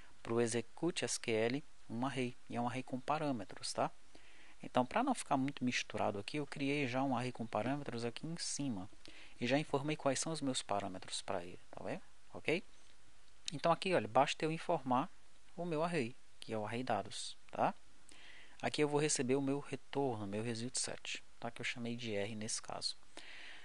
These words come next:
Ok, se der tudo certo aqui, né? Tudo ok, inseriu. Provavelmente eu teria aqui o retorno, a quantidade de registros que foram inseridos ou afetados por isso, tá? Vai me retornar um inteiro aqui. Você pode olhar na documentação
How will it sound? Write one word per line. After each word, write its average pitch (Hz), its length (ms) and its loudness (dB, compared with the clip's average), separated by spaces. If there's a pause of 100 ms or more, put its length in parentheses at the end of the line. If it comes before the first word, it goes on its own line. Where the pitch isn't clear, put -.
(160)
Ok, 202 260 10
se 240 120 6
der 214 120 12
tudo 165 200 4
certo 117 400 6
aqui, 160 340 2 (560)
né? 120 220 0 (320)
Tudo 180 220 2
ok, 156 360 2 (100)
inseriu. 165 540 0 (560)
Provavelmente 165 520 6
eu 175 80 0
teria 156 320 4
aqui - 180 -2
o 135 60 0
retorno, 143 580 0
a 143 60 -2
quantidade 127 420 4
de 123 60 0
registros 123 380 2
que 120 100 -4
foram 117 300 0
inseridos 117 520 0
ou 113 80 4
afetados 113 520 0
por 143 180 -4
isso, - 320 -6
tá? 127 180 4 (360)
Vai 113 100 0
me 117 80 -2
retornar 113 400 0
um 123 120 0
inteiro 104 440 -2
aqui. 123 200 -6 (320)
Você - 100 -10
pode 101 160 -2
olhar 107 160 2
na 110 80 0
documentação 107 760 0